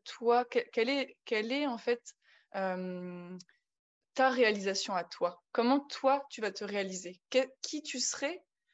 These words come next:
sans, euh, sans ce-, sans cet homme ou sans, sans couple, ou, enfin, voilà, sans être dans une relation de couple, sans aussi mes enfants, puisque j'ai mes, j'ai trois enfants. Qui, toi, tu as envie,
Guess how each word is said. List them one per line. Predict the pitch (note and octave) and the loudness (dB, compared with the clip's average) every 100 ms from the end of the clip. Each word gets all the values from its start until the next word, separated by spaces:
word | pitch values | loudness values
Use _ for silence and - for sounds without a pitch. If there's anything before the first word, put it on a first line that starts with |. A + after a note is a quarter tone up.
| _ | _
sans, | - - C4 C4+ C#4 C4+ | -6 -2 2 2 2 0
euh, | F#3+ F#3+ F#3 F3+ F3+ F3+ F#3 - - - - | 0 2 2 2 0 -2 -6 -12 -20 -20 -8
sans | - C4+ | -2 0
ce-, | C4+ - - | 0 0 -2
sans | - | -4
cet | G3+ F3+ F3+ A3+ | -4 -4 -2 4
homme | C#4 D4 | 4 4
ou | A3+ | 0
sans, | - G#3 G3 F#3 - | -2 -2 -2 -4 -8
sans | - G#3+ F3+ - | -8 -6 -8 -8
couple, | - D4+ D#4+ - | -4 -4 -4 -8
ou, | G3+ | -8
enfin, | G3 F#3 | -2 0
voilà, | F3+ | 0
sans | F3+ A3 G#3 | -2 -6 -6
être | |
dans | G3 | -6
une | G3+ F#3+ | -6 -2
relation | F#3 F#3 F#3 | -2 -2 -8
de | |
couple, | F#3 C#4+ - - - | -8 -8 -8 -18 -14
sans | - - C4+ B3+ B3+ | -4 2 4 4 0
aussi | A3+ - A#3 | -6 -4 -4
mes | G3+ F#3 | -2 -2
enfants, | F#3 C4 E4 | -2 -4 -6
puisque | - G#3 | -6 -8
j'ai | F#3 | -6
mes, | F3 E3+ | -8 -10
j'ai | F#3 | -10
trois | - - F3+ | -8 -6 -6
enfants. | F3+ - C#4 - - - - _ _ | -6 -4 -6 -6 -20 -20 -20 _ _
Qui, | - - D4+ | -6 -2 -2
toi, | D4+ - C#4 - - | -4 2 4 4 0
tu | - A#3 | -4 0
as | |
envie, | A3 G#3 G#3+ | 0 -2 -10